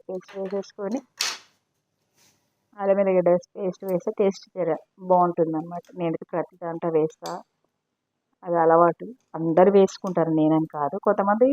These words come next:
స్కిప్ చేస్తారనమాట. ఇంకా అది వేసేసుకున్నాక బాగా మనము దాన్ని కిందికి పైకి బాగా కలే కలుపుకోవాలంటే మ్యాష్ చేయాలి బాగా. అసలు నాకు చాలా ప్రాబ్లం అయింది ఇది, ఏంటంటే టూ కప్స్ గురించి అనుకొని, <clears throat>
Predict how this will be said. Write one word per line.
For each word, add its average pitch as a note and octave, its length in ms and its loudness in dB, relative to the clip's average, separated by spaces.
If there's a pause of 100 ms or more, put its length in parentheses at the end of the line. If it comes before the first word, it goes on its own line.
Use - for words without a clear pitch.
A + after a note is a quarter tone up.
స్కిప్ G#3 380 -2
చేస్తారనమాట. C#3+ 640 0 (1160)
ఇంకా F#3 160 -4
అది E3+ 160 6
వేసేసుకున్నాక F3+ 680 0
బాగా E3+ 340 0
మనము F3+ 320 -8 (420)
దాన్ని F3+ 240 -6
కిందికి F3 440 -4
పైకి E3 320 0
బాగా F3 380 0
కలే F3+ 320 0
కలుపుకోవాలంటే E3 840 -4
మ్యాష్ E3+ 280 -2
చేయాలి D#3 260 -4
బాగా. D3 320 -2 (1120)
అసలు G3+ 240 4
నాకు G3+ 220 -2 (100)
చాలా G3+ 300 6
ప్రాబ్లం F3+ 420 2
అయింది E3+ 260 -2
ఇది, C#3+ 160 0 (140)
ఏంటంటే B3+ 340 -4
టూ C#4 220 -4
కప్స్ C#4 280 2
గురించి A3 300 6
అనుకొని, C4+ 440 6 (1040)
<clears throat> F4 400 6